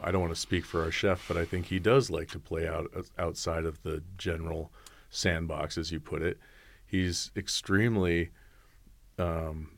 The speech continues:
experimentative. He's got great, uh, sous chefs to lean on. They collectively have made some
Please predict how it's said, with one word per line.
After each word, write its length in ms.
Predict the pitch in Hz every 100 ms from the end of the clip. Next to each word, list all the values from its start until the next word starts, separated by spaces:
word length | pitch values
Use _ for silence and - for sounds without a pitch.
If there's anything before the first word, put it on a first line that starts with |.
| - -
experimentative. 1120 | 92 - - 90 87 82 82 82 80 82 -
He's 220 | 85 78
got 340 | - 78 - -
great, 520 | - 82 92 95 92 - - - -
uh, 160 | 82 80
sous 320 | - 104 87
chefs 320 | - 82 82
to 100 | -
lean 280 | 82 85 85
on. 360 | 85 80 80 80 - - - - - - - - - - -
They 400 | 92 92 92 90
collectively 800 | - 87 82 90 - 87 80 80
have 180 | 82 80
made 220 | 82 76
some 180 | -